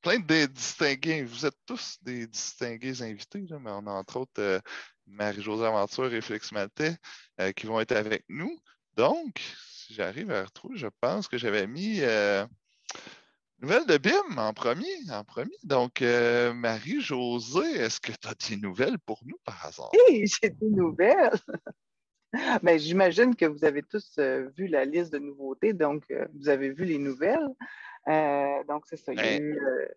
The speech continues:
Speaker 1: on,
Speaker 2: les
Speaker 1: on
Speaker 2: deux
Speaker 1: se tient
Speaker 2: épreuves.
Speaker 1: pas tant que ça le nez là-dessus, Marie-Josée. Là,
Speaker 2: Non,
Speaker 1: ça, ça
Speaker 2: ok.
Speaker 1: arrive à quelque part, puis le temps que ça descende à nous autres,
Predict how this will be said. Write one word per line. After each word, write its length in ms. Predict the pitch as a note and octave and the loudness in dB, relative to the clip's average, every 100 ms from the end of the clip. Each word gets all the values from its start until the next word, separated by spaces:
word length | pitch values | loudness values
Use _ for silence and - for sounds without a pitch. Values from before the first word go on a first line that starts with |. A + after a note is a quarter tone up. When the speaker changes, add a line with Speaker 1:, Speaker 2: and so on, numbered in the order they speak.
| - | 2
Speaker 1:
on, 180 | A2 - - | 2 2 4
Speaker 2:
les 120 | E3+ C3+ | 4 8
Speaker 1:
on 60 | |
Speaker 2:
deux 80 | F#3+ | 8
Speaker 1:
se 120 | G3+ | 8
tient 220 | F#3 D3+ | 8 6
Speaker 2:
épreuves. 400 | D3+ F3 G3 - G#3 | 6 8 8 8 2
Speaker 1:
pas 280 | - D3 D3 | 2 4 4
tant 40 | C#3+ | 0
que 80 | |
ça 200 | - - | -6 -4
le 180 | G3 E3 | -4 -4
nez 140 | E3 F3+ | -6 0
là-dessus, 460 | C#3 C3+ - G#3+ | 0 0 -8 -10
Marie-Josée. 760 | E3 A#2 A2+ A#2 A#2 A#2 A#2+ G3+ | -4 -4 -4 -6 -4 -4 4 8
Là, 140 | G#3+ | 8
Speaker 2:
Non, 180 | B3+ A#3+ | 8 6
Speaker 1:
ça, 60 | A3 | 6
ça 100 | D#3 | 8
Speaker 2:
ok. 180 | C#3+ | 8
Speaker 1:
arrive 380 | C#3+ D#3 A3 A3 | 8 6 4 4
à 100 | E3 | 4
quelque 340 | - F3 - - | 2 -2 -2 0
part, 600 | G#3 F3+ F#3+ A3+ A#3 A3+ | 6 8 8 8 6 4
puis 80 | G3 | 0
le 80 | E3 | -8
temps 260 | - F#3 A3 | -2 -2 0
que 60 | |
ça 120 | - | -4
descende 480 | C#3+ C#3 D3 F3+ G#3 | -2 -2 -2 -2 -2
à 120 | E3+ | -4
nous 200 | C#3+ B2 | -8 -6
autres, 300 | D3 F#3 G#3 | -2 0 -2